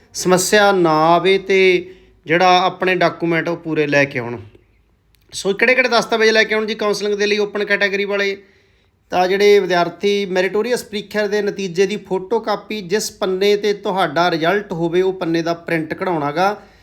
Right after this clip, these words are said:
ਜਿਹੜੀ ਤੁਹਾਡੀ ਪ੍ਰਵੇਸ਼ ਪ੍ਰੀਖਿਆ ਹੋਈ ਹੈ ਗਿਆਰਵੀਂ ਦਾਖਲੇ ਦੀ, ਜਿਹੜੇ ਨਤੀਜੇ ਦੀ ਫੋਟੋਕਾਪੀ ਆ, ਉਹ ਜਿਸ ਪੰਨੇ 'ਤੇ ਤੁਹਾਡਾ ਰਿਜ਼ਲਟ ਆ ਨਾ, ਉਹਦਾ ਪ੍ਰਿੰਟ ਕਢਵਾ ਲਿਓ ਇੱਕ, ਉਹ ਨਾਲ ਲੈ ਕੇ ਆਉਣਾ, ਉਹ ਤੋਂ ਦੇਖਿਆ ਜਾਊਗਾ ਸਾਰਾ। ਨੰਬਰ ਦੋ ਕਹਿੰਦਾ ਵੀ ਮੈਰੀਟੋਰੀਅਸ ਕਾਉਂਸਲਿੰਗ ਸ਼ਡਿਊਲ ਵਾਲੇ ਪੰਨੇ ਦੀ ਫੋਟੋਕਾਪੀ, ਜਿਸ ਪੰਨੇ 'ਤੇ ਤੁਹਾਡਾ ਕਾਉਂਸਲਿੰਗ ਸ਼ਡਿਊਲ ਹੈ,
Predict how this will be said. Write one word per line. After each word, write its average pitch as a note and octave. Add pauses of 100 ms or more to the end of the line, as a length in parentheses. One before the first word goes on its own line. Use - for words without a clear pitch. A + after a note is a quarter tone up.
(140)
ਜਿਹੜੀ G3
ਤੁਹਾਡੀ G#3
ਪ੍ਰਵੇਸ਼ F#3
ਪ੍ਰੀਖਿਆ F#3+
ਹੋਈ F3
ਹੈ F3+
ਗਿਆਰਵੀਂ F3
ਦਾਖਲੇ F3
ਦੀ, G3+ (380)
ਜਿਹੜੇ F#3+
ਨਤੀਜੇ G3+
ਦੀ G#3
ਫੋਟੋਕਾਪੀ G#3
ਆ, G#3
ਉਹ G#3+
ਜਿਸ F3
ਪੰਨੇ F#3+
'ਤੇ G3
ਤੁਹਾਡਾ G3
ਰਿਜ਼ਲਟ F#3
ਆ G#3
ਨਾ, A3
ਉਹਦਾ G#3+
ਪ੍ਰਿੰਟ G#3
ਕਢਵਾ G3+
ਲਿਓ B2+
ਇੱਕ, -
ਉਹ F3
ਨਾਲ E3
ਲੈ F3
ਕੇ E3+
ਆਉਣਾ, E3+
ਉਹ F3+
ਤੋਂ F#3
ਦੇਖਿਆ D#3
ਜਾਊਗਾ B2
ਸਾਰਾ। A#2 (760)
ਨੰਬਰ G#3
ਦੋ A3
ਕਹਿੰਦਾ B3
ਵੀ B3
ਮੈਰੀਟੋਰੀਅਸ A#3
ਕਾਉਂਸਲਿੰਗ A3
ਸ਼ਡਿਊਲ G#3
ਵਾਲੇ G#3+
ਪੰਨੇ G#3
ਦੀ G#3
ਫੋਟੋਕਾਪੀ, F#3+
ਜਿਸ F3+
ਪੰਨੇ G#3
'ਤੇ G#3+
ਤੁਹਾਡਾ G3
ਕਾਉਂਸਲਿੰਗ G3
ਸ਼ਡਿਊਲ F#3+
ਹੈ, D#3+